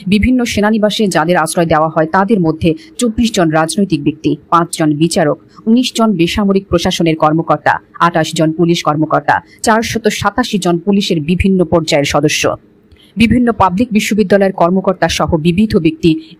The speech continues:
বারো জন, একান্ন জন পরিবার পরিজন। সংবাদ বিজ্ঞপ্তিতে বলা হয়, পরিস্থিতির উন্নতি সাপেক্ষে ছয়শত পনেরো জন নিজ উদ্যোগে সেনানিবাস ত্যাগ করেন। আশ্রয় দেওয়া ব্যক্তিদের মধ্যে থেকে এখন পর্যন্ত চারজনকে তাদের বিরুদ্ধে আনা অভিযোগ বা মামলার ভিত্তিতে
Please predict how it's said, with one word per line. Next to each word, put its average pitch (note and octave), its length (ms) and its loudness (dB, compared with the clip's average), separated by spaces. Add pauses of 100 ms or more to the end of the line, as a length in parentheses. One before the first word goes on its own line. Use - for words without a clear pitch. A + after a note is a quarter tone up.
বারো E3+ 320 2
জন, A2 240 -2 (280)
একান্ন G#3+ 400 0
জন E3+ 220 0
পরিবার F#3+ 540 0 (160)
পরিজন। E3 440 0 (240)
সংবাদ A#3 440 0
বিজ্ঞপ্তিতে G#3+ 480 0
বলা E3 240 0
হয়, D#3 260 0 (220)
পরিস্থিতির A#3 600 0
উন্নতি G#3+ 360 0
সাপেক্ষে F3+ 500 -2
ছয়শত G3+ 480 -2 (100)
পনেরো G#3+ 260 2
জন D3+ 240 -2 (200)
নিজ G#3+ 340 2
উদ্যোগে F3 380 0
সেনানিবাস G3 580 0
ত্যাগ B2+ 140 -2
করেন। A#2 320 0 (340)
আশ্রয় A3+ 340 0
দেওয়া G3+ 180 2
ব্যক্তিদের E3 420 0
মধ্যে E3 300 0
থেকে D#3+ 320 0 (240)
এখন G3+ 320 0
পর্যন্ত E3 420 0
চারজনকে F#3+ 720 0
তাদের F3 320 0
বিরুদ্ধে F#3+ 400 0
আনা E3 200 2
অভিযোগ F3 440 0 (200)
বা E3 160 2
মামলার F#3 440 0
ভিত্তিতে D#3+ 440 0